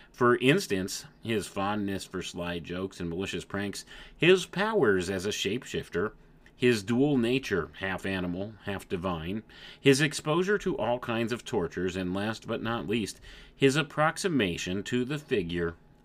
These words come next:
of a savior. These qualities make Mercurius seem like a demonic being resurrected from primitive times, older even than the Greek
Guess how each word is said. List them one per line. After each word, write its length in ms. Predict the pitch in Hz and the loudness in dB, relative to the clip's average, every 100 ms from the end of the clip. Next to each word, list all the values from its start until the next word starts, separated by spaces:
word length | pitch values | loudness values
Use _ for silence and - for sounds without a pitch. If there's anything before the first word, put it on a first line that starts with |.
| - | -8
of 160 | 87 | -4
a 80 | 87 | -4
savior. 560 | - 98 107 107 95 82 - - _ - - - - | -4 -2 -2 0 -2 -4 -10 -20 _ -20 -20 -20 -2
These 240 | 123 147 147 | 4 4 4
qualities 640 | 175 131 110 104 117 98 | 2 4 6 4 2 0
make 260 | 104 110 104 | -2 -2 -2
Mercurius 720 | 104 - 139 101 90 110 - | -4 0 2 2 0 -2 -4
seem 320 | - 135 160 | -4 -2 0
like 260 | 147 127 - 110 | 0 -2 -2 -4
a 100 | 107 | -2
demonic 720 | 107 104 107 151 120 - - - - - - | -2 -2 -2 -2 -4 -6 -12 -20 -20 -14 0
being 440 | 185 143 107 143 | 2 4 4 4
resurrected 680 | 120 160 175 123 90 110 113 | 2 2 2 0 0 -4 0
from 160 | 131 | -2
primitive 440 | 131 107 90 90 85 | 0 -2 -2 -4 -8
times, 480 | - 117 123 95 - - - - - | -6 -2 0 -2 -6 -16 -20 -12 4
older 440 | 139 185 214 208 | 6 6 4 0
even 380 | 135 131 123 120 | 4 4 4 2
than 180 | 117 120 | 2 2
the 80 | 123 | 0
Greek 440 | 104 104 95 - | 0 -2 -4 -10